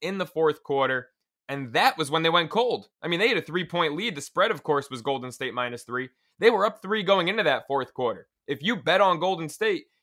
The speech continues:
you must have been sitting back going, "The way they play in the fourth quarter, uh, this is gonna be easy money." And they collapsed. Part of that, a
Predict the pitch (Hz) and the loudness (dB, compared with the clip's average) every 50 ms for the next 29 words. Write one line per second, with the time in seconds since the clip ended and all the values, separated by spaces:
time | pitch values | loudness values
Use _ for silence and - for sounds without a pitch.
0 | _ - 151 214 226 214 185 - - 156 147 160 143 - - 180 165 160 143 143 | _ 0 2 4 6 4 4 4 -2 -4 -4 -4 -4 -4 -4 -4 -2 -2 0 2
1 | 175 185 180 - 170 165 156 147 135 131 143 170 180 147 156 180 180 - 226 214 | 2 2 2 4 4 4 4 4 0 0 0 2 2 4 2 0 0 0 0 0
2 | 214 214 214 196 - 214 220 214 208 214 214 214 220 226 233 240 240 _ - _ | 0 0 -2 -4 0 0 0 0 0 0 0 0 2 2 0 -2 -2 _ -20 _
3 | - - 170 165 165 196 180 175 165 160 185 180 175 160 170 - - 165 190 196 | -4 -2 -2 0 0 -2 -6 -4 -4 -2 0 0 0 0 -2 -4 -4 -6 -6 -6
4 | 160 170 156 151 170 190 185 156 135 117 _ _ _ _ - 156 156 151 151 170 | -4 -4 -2 0 0 0 2 -2 -6 -6 _ _ _ _ -4 -2 -2 0 0 0
5 | 170 156 - 156 139 143 160 185 170 165 - - _ _ _ _ _ - 185 214 | 0 0 -4 -6 0 2 2 2 2 0 -4 -16 _ _ _ _ _ 2 4 6
6 | 240 240 214 135 139 135 135 - - - 147 143 135 139 | 6 6 4 2 2 0 0 0 -2 -4 -4 -4 -4 -8